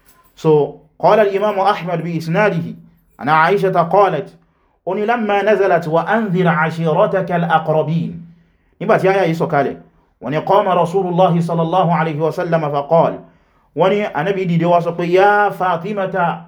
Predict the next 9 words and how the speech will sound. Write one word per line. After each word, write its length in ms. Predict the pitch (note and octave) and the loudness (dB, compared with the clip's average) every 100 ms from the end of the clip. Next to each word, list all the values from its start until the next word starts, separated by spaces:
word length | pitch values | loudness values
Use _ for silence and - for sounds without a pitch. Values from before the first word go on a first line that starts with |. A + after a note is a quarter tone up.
| _ _ - | _ _ -6
ibnata 460 | G3 F#3 F#3 F3 E3+ | -4 0 0 0 2
Muhammadin." 800 | E3 E3 G3+ F#3 E3 B2 - - _ _ _ _ | 2 0 -4 -2 -2 -4 -8 -18 _ _ _ _
Wọ́n 100 | D#3+ G#3+ | -2 0
ní, 80 | |
"Rẹ 140 | F3+ F3 | 2 2
Fatima, 560 | G3+ G#3+ G#3+ G3+ D#3+ - - _ _ - | 2 2 0 -2 -2 -6 -20 _ _ -2
ọm-, 220 | E3 F3 - | -2 -2 -4
ọmọ 160 | F3+ F3+ | 0 0
Ànábì, 500 | E3+ F#3 F3 - | 2 0 -2 -8